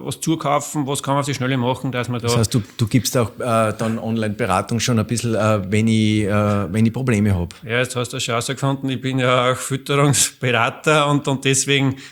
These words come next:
Speaker 1: sozusagen im Vorhinein und im Nachhinein, das ist ja meine Aufgabe im Labor jetzt,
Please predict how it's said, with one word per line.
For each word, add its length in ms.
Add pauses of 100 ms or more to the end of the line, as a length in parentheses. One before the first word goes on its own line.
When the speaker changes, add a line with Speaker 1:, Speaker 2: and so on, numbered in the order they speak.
Speaker 1:
sozusagen 340
im 120
Vorhinein 520
und 80
im 100
Nachhinein, 600 (360)
das 140
ist 80
ja 80
meine 260
Aufgabe 400
im 460 (100)
Labor 440
jetzt, 360